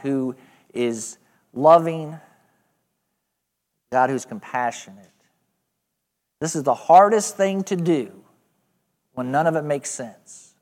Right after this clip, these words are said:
And that's why I wanted to look at this short little book, because right now none of it makes sense. In our world, maybe in your personal life,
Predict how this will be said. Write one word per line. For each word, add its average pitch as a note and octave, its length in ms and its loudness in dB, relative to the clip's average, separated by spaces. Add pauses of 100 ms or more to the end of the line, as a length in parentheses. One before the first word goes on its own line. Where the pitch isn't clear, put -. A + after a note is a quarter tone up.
(220)
And B2+ 120 -6
that's F3+ 200 2
why F#3 120 8
I F3+ 40 8
wanted F3+ 340 2
to D#3+ 120 -10
look E3+ 240 -2
at D3+ 220 -4
this - 260 -6
short G3 380 -2
little F#3 180 -2
book, C3+ 380 -4 (640)
because C3 200 -4
right D#3+ 300 6
now D#3+ 160 4
none D3 200 -2
of D3+ 80 -2
it C#3+ 80 -4
makes C#3 260 -8
sense. - 600 -12 (1300)
In A#2+ 60 -4
our A2 120 -2
world, C#3 560 0
maybe C#3+ 300 -2
in B2+ 80 -6
your A2 100 -4
personal C#3+ 500 -6
life, C3 560 -4